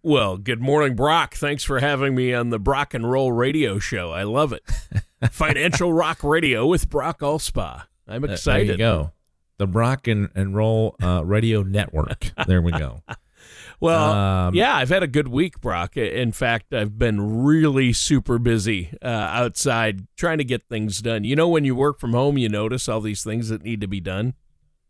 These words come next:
Speaker 1: And or,
Speaker 2: Right.
Speaker 1: and or your wife notices or your <laughs> significant other. So
Speaker 2: Right.
Speaker 1: uh, a lot of projects, but having fun here in the home studio as well.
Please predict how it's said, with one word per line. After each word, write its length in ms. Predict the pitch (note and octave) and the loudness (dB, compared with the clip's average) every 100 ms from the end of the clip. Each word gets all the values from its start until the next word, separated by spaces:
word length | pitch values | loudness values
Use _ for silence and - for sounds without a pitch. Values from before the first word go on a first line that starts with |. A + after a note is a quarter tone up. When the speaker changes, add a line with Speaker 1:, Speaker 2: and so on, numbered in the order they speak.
| _ _ - | _ _ -4
Speaker 1:
And 280 | A#2+ A#2 | -2 0
or, 120 | A#2 A#2+ | 2 2
Speaker 2:
Right. 280 | B2 A#2 D3+ | 2 2 2
Speaker 1:
and 220 | C#3 C3+ | 2 2
or 160 | C3+ | 2
your 180 | C3 A2+ | 2 2
wife 380 | G#2 F2+ A#2 - | 0 -2 -2 0
notices 680 | B2+ C#3 D3 D#3 D#3+ - - _ - | 0 0 0 -2 -4 -6 -10 _ -10
or 80 | G2 | -4
your 140 | F2 | 2
<laughs> 160 | G#2 A2+ | 2 2
significant 540 | G#2 A2+ B2 G#2+ G#2 | -2 -4 -4 -6 -4
other. 360 | G#2+ C3 C#3 - | -4 -2 -4 -6
So 420 | - A#2 G2+ G2 - _ - | -4 -2 -2 -4 -8 _ -6
Speaker 2:
Right. 300 | F#2 F2+ F2 | -2 0 0
Speaker 1:
uh, 220 | B2+ A#2+ | 0 0
a 60 | B2 | 2
lot 240 | D3 E3+ | 2 2
of 120 | D#3+ | 0
projects, 580 | - D#3 D3+ C#3+ F#3+ - | 2 2 2 0 -2 -2
but 300 | C#3 C#3 A2+ | 0 0 0
having 400 | C#3 C3 D#3+ C3+ | -2 0 0 0
fun 260 | - D#3 D#3+ | 0 0 2
here 240 | D3 D#3 | 2 2
in 80 | D3+ | 2
the 80 | C3 | 2
home 180 | C#3+ C#3 | 2 0
studio 540 | - D3+ D#3 D#3 C#3+ | 0 0 2 2 4
as 180 | A#2+ G2+ | 4 2
well. 460 | A2+ C3+ G3 B3 | 2 2 2 -2